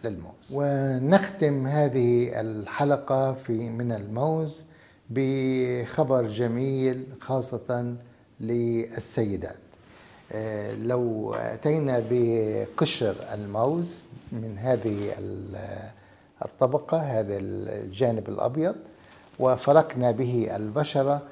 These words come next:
فإننا، آه، ننظفها من كل البثور ومن الكلف. هذه من أحلى وصفات الكلف الموجودة البسيطة،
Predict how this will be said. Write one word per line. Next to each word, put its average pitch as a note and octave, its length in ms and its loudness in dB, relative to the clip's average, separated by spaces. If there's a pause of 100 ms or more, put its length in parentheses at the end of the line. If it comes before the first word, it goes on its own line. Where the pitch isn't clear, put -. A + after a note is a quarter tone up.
(320)
فإننا، B2+ 720 -2 (340)
آه، A2+ 580 -2
ننظفها A#2 1000 -2
من A2+ 340 -4
كل D3 340 2
البثور A2+ 640 0 (680)
ومن E3 640 0
الكلف. - 1000 -4 (680)
هذه A2+ 640 0 (220)
من A2 220 -8 (260)
أحلى B2+ 640 -2
وصفات B2+ 600 -2
الكلف - 760 -6 (580)
الموجودة B2+ 880 0
البسيطة، D#3 760 -4